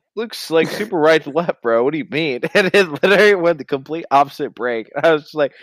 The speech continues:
"You know what? I'm just here to hang out with you, dude. <laughs>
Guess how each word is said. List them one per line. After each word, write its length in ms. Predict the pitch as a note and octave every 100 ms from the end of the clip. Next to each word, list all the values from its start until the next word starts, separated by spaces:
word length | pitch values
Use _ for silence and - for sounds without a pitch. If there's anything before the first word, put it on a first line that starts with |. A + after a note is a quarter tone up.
| - _ _ _ _ _ _
"You 120 | E3
know 160 | E3 E3
what? 360 | E3 F3 E3+ C#3
I'm 120 | E3
just 120 | F3
here 140 | D#3 C3
to 60 |
hang 240 | A#2 G#2+ G2+
out 160 | F2+
with 100 | F2
you, 120 | F2+
dude. 280 | E2 F2 F2+ _
<laughs> 100 | -